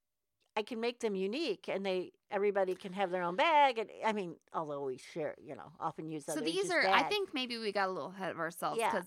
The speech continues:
Speaker 2: what, you're using these for Ariel.
Speaker 1: Yep.
Speaker 2: Okay.
Speaker 1: Mm-hmm.
Speaker 2: And the rosin helps your hands
Speaker 1: Yeah, it makes your
Speaker 2: stick.
Speaker 1: hands sticky and dry.
Speaker 2: Yeah, so that
Speaker 1: Mm-hmm.
Speaker 2: you can grasp onto
Speaker 1: So
Speaker 2: those.
Speaker 1: you don't slide to your death.
Speaker 2: And you
Speaker 1: Yeah.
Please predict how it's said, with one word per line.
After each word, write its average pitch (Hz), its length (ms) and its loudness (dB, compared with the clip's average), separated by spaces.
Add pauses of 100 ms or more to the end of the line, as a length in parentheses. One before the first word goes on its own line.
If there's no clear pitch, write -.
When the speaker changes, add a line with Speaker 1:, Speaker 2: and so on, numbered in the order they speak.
Speaker 2:
what, 320 260 2 (340)
you're 294 200 -2
using 294 340 -2
these 240 180 -2
for - 160 -4
Ariel. 170 560 2
Speaker 1:
Yep. 254 160 6 (220)
Speaker 2:
Okay. 185 460 -2
Speaker 1:
Mm-hmm. 214 160 -8
Speaker 2:
And 220 160 0
the 214 80 2
rosin 220 440 6
helps 220 280 0
your 196 100 -2
hands 190 420 -4
Speaker 1:
Yeah, 214 120 4
it 202 80 2
makes 220 160 2
your 185 80 0
Speaker 2:
stick. 247 100 -4
Speaker 1:
hands 233 220 -4
sticky 233 400 -4
and 226 100 -6
dry. 180 380 0
Speaker 2:
Yeah, 175 240 4 (100)
so 214 140 -2
that 180 160 0
Speaker 1:
Mm-hmm. - 80 -8
Speaker 2:
you 208 100 -4
can 190 240 -6 (160)
grasp 180 340 0
onto 175 260 -2
Speaker 1:
So 175 100 2
Speaker 2:
those. 226 100 2
Speaker 1:
you 226 80 -2
don't 220 320 6
slide 202 500 2
to 208 100 -4
your 190 100 0
death. - 340 -4
Speaker 2:
And 262 180 2
you 320 280 0
Speaker 1:
Yeah. - 60 2